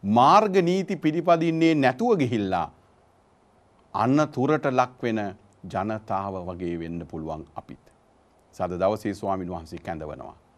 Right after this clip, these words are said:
ආරාධනා කරනවා, අවදි වන්න. පවුල තුලින් ලැබෙන කාලයේ සනකොළු වලට, ලෝකයේ තුලින්, පරිසරය තුලින් ලැබෙන කාලයේ සලකුණු වලට,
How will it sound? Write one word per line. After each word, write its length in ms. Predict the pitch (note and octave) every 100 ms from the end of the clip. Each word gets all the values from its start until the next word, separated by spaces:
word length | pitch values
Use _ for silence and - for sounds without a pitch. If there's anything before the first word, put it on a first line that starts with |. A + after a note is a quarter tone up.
| _ -
ආරාධනා 580 | E2+ F2+ D#2+ D2 C#2 -
කරනවා, 340 | - - - - _ -
අවදි 440 | D#2 F2+ F2+ E2 D#2
වන්න. 260 | D#2 D2+ D2+ - _ _ _ -
පවුල 340 | - F2+ G2 A2
තුලින් 340 | A2+ G#2+ A2
ලැබෙන 280 | A2+ G#2+ A2+
කාලයේ 420 | A2 A2 A2+ A#2
සනකොළු 500 | A2+ A#2 A2+ A2+ A#2+
වලට, 320 | B2+ B2+ B2+ B2+ _ _ _ _ -
ලෝකයේ 520 | G#2 A#2+ C#3 C#3+ D3
තුලින්, 340 | D3 D3 D3
පරිසරය 640 | D3 - A#2+ C3 - D3 D3+
තුලින් 260 | E3 D3+ D3
ලැබෙන 280 | D3 D3+
කාලයේ 440 | - C#3 C#3 C#3+ D3
සලකුණු 500 | D3 B2+ C3+ D#3 D#3+
වලට, 220 | E3 D3+